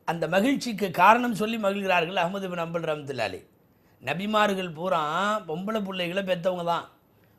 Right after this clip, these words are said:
பொம்பளை பிள்ளைகளை பெத்து வளர்த்தவங்க தான். குர்ஆன்ல இருக்கு, ஷுவைப் அலைஹிஸ்ஸலாம்னு ஒரு நபியுடைய அந்த ஃபேமிலியே வருது. என்னன்னா, ஷுவைப் அலைஹிஸ்ஸலாமுக்கு பூரா பெண் குழந்தை. ஸல்லல்லாஹு அலைஹி வஸல்லம் நாலு பெண் குழந்தைகள் இல்லையா? முத்தான குழந்தைகள்.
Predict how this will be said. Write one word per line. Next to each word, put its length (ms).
பொம்பளை 340
பிள்ளைகளை 400
பெத்து 300
வளர்த்தவங்க 440
தான். 240
குர்ஆன்ல 500
இருக்கு, 440
ஷுவைப் 300
அலைஹிஸ்ஸலாம்னு 540
ஒரு 160
நபியுடைய 320
அந்த 180
ஃபேமிலியே 580
வருது. 480
என்னன்னா, 580
ஷுவைப் 240
அலைஹிஸ்ஸலாமுக்கு 560
பூரா 280
பெண் 240
குழந்தை. 300
ஸல்லல்லாஹு 440
அலைஹி 140
வஸல்லம் 220
நாலு 380
பெண் 220
குழந்தைகள் 400
இல்லையா? 360
முத்தான 460
குழந்தைகள். 600